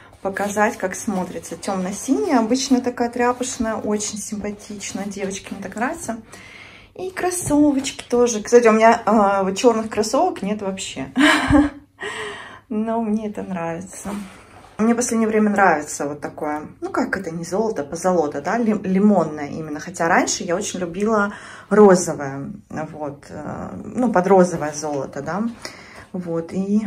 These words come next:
под многие мои украшения тоже подойдут. Но если нет, я уже говорила, у меня, кстати, есть цепочка, то если что,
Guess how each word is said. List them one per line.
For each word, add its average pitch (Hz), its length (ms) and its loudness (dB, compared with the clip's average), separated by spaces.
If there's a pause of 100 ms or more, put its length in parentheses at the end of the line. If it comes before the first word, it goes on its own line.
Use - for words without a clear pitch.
(240)
под 190 140 -2
многие 202 320 4
мои 185 180 2
украшения 208 640 -4
тоже 190 240 -8
подойдут. 175 500 -6
Но 277 240 0
если 247 340 0
нет, 285 260 -2
я 220 180 0
уже 226 180 -4
говорила, 190 400 0
у 151 60 -6
меня, 175 160 -4
кстати, 170 300 -10
есть 185 480 -4 (360)
цепочка, 339 760 0 (400)
то 214 80 -8
если 208 260 -8
что, 226 360 -6